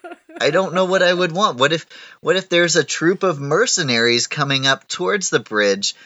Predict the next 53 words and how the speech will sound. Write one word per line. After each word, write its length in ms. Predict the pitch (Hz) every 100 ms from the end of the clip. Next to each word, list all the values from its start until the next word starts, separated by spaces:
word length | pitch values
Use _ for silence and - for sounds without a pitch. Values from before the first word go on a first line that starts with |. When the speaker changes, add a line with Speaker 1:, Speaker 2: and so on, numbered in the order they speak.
| _
Speaker 2:
and 100 | -
you 80 | 139
might 180 | 160 175
have 160 | 175 165
to 100 | 160
fight 420 | 165 160 135 -
both 300 | 147 170 160
at 160 | 135
once? 200 | 143 208
I 80 | -
can't 240 | - 165 -
tell 140 | 151
you 140 | 123
just 180 | 123 131
to 120 | 131
abandon 760 | 107 - 101 113 143 135 131 123
the 80 | 107
bridge, 480 | 107 117 175 147
because 240 | 123 - 123
then 120 | 123
the 80 | 123
mercenaries 600 | 131 175 196 143 131 123
Speaker 1:
I 40 |
Speaker 2:
might 120 | 127 -
come 140 | 135
across 480 | 127 127 117 123 - - - - -
to 80 |
kill 440 | 143 165 151 147 139
my 220 | 135 135
people. 760 | - 226 254 107 92 90 95 - _ _ _ _ _ _ _ -
Speaker 1:
Well, 120 | 233
surely 380 | - 330 381 320
if 140 | 247
I 100 | 233
could 180 | 226 220
see 200 | - 302
a 40 | 240
band 240 | 240 226
of 80 | 202
mercenaries 560 | 247 302 254 226 214
coming, 300 | 202 220 214
I 40 | 208
would 200 | 240 285
not 180 | 277 262
abandon 380 | 233 233 233
the 80 | 208
bridge. 540 | 190 277 190 170 - - _ _ _ _
Speaker 2:
And 100 | 120
you 80 | 123
would 140 | 135 131
fight 260 | 170 180
them 160 | 185 180
all. 400 | 233 113 76